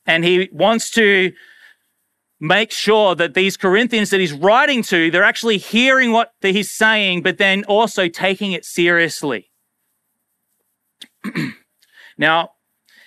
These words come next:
here he says, he starts off verse one. He says, "Working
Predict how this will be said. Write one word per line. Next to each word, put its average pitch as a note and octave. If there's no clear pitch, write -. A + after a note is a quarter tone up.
here A#3+
he G#3+
says, D#3+
he D#3+
starts G#3
off F#3+
verse F3
one. D#3+
He D3+
says, E3+
"Working A3+